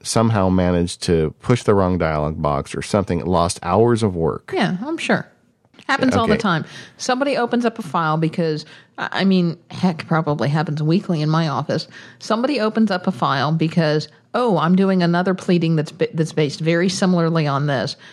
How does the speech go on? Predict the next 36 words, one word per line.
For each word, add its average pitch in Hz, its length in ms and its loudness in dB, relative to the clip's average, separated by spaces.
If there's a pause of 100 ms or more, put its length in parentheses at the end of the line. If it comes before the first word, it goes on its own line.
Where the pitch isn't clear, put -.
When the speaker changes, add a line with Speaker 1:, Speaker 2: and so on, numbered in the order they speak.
(120)
Speaker 2:
So - 140 -2
I'm 202 160 0
just 262 160 -2
gonna 202 160 0
open 175 180 0
up 151 160 0
this 170 220 -2
one, 143 200 0
change 175 340 2
the 170 80 2
names, 156 320 0
and 147 180 -2
modify 147 400 0
everything, 143 580 -2
and 175 100 4
then 226 80 2
I'm 254 100 0
gonna 220 160 2
save 151 320 -2
as." 160 400 -4 (580)
But 123 300 -2 (100)
instead 175 380 2
of 175 100 0
saving 165 360 0
as, 156 360 2
their 147 140 0
muscle 170 300 0
memory, 143 400 0
and 151 240 0
they, 147 260 0
they 143 200 -2
hit 151 160 -2
the - 80 -12
save 190 280 -4
key - 160 -8
instead. - 420 -6